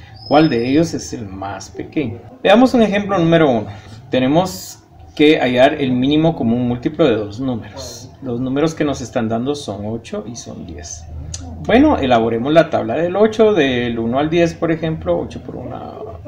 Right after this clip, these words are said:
ocho por dos, ocho por tres, ocho por cuatro, así. Y el diez, tomémoslo también y elaboremos su tabla. Diez por una, diez por tres, y así sucesivamente. Entonces, ahora cuando miremos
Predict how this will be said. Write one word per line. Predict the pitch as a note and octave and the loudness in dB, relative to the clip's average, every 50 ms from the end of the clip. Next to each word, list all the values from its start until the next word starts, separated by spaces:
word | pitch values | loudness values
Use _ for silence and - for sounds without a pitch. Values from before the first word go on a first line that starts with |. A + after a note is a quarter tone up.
| D4 D4+ D#4 D#4 D4 - | -10 -10 -10 -12 -14 -12
ocho | - - G#2 G2+ A#2 - | -10 -8 -8 -8 -8 -6
por | - C#3 C#3+ | -6 -4 0
dos, | D3+ E3 D#3+ D#3 D#3+ D#3 - | 2 4 4 4 4 0 -2
ocho | - - - | -12 -14 -12
por | - - | -12 -8
tres, | - - C3+ F#3+ C#3+ C#3 C3+ | -4 -2 0 0 0 -2 -8
ocho | - - | -14 -16
por | - - - | -16 -16 -12
cuatro, | - - - - - C3 | -10 -10 -8 -8 -8 -10
así. | G#2 - A2 G#2+ - | -10 -12 -12 -10 -2
Y | D#3 D3+ E3+ | 0 2 2
el | G3+ F3+ B2 | 2 2 0
diez, | A2+ A2 A#2+ C3+ - | 0 0 0 0 -4
tomémoslo | - E3 - G#2+ G#2+ C3 C#3 D3+ | -6 -8 -6 -6 -6 -4 -4 -4
también | - A3+ G3 D3+ A#2 C3+ E3 F3 - - - - - - - - | -2 -2 -2 -2 -2 -4 -4 -6 -10 -12 -16 -16 -16 -16 -14 -6
y | - A#3+ | 0 2
elaboremos | G#3+ F3+ B2+ A#2 A2+ A#2 G#2+ A2 A2+ - | 4 4 4 4 2 -2 -4 -6 -8 -10
su | - - - | -10 -10 -2
tabla. | - - B3+ C4 A#3 E3 A#2 | 4 6 6 6 6 4 2
Diez | A2 A2 A2+ A#2 - | 2 0 -4 -6 -8
por | - G2+ G#2 C3+ | -10 -8 -4 -2
una, | D3 D3 C#3 C3 B2+ B2 A#2+ | -2 -2 -2 -2 -4 -4 -4
diez | A#2 A2 - - | -4 -6 -8 -8
por | - A2 G#2+ - | -10 -10 -8 -6
tres, | - A#2+ A#2 A#2 A#2 A#2+ B2+ A#2+ A#2+ - - - - - - - - - C#3 C3 - - - | -4 -4 -2 -2 -4 -4 -8 -10 -12 -12 -12 -12 -12 -12 -12 -10 -8 -8 -8 -10 -12 -14 -12
y | - | -12
así | - - - - | -12 -12 -14 -14
sucesivamente. | - - - - - - - - - - - - | -16 -16 -16 -16 -16 -14 -14 -14 -14 -16 -10 -6
Entonces, | - - - A3 G#3+ A3 G#3+ - C3 C3+ C#3 - - - - - - - | -4 0 4 6 6 6 6 4 0 -2 -2 -4 -8 -14 -16 -12 -6 -2
ahora | G2+ G#2+ A2 C3 C3+ B2+ G#2 - | 0 0 2 2 0 0 -2 -4
cuando | - G#2+ A#2 B2 C3+ D#3+ | -4 -6 -6 -2 -2 -2
miremos | F3 E3+ C3+ A2+ A2+ A2+ B2+ C#3 B2 A#2 A2+ - - - | 0 0 0 0 0 0 0 0 -4 -4 -6 -10 -16 -18